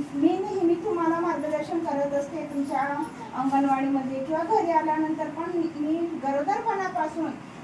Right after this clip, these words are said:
तर, अ, तुम-, बा-, बाळ जन्माला येईपर्यंत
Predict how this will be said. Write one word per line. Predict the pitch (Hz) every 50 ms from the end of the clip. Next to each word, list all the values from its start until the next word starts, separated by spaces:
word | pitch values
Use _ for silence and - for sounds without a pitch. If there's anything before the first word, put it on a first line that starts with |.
| - - -
तर, | 339 339 359 381 392 440 - - - - - -
अ, | 285 285 285 285 285 285 285 277 277 277 277 277 277 269
तुम-, | 320 311 311 302 269
बा-, | 254 254 262 -
बाळ | 277 254 254 302 330 339 330
जन्माला | - - 349 339 320 320 339 320 311 294
येईपर्यंत | 294 302 330 320 311 294 285 285 285 285 302 311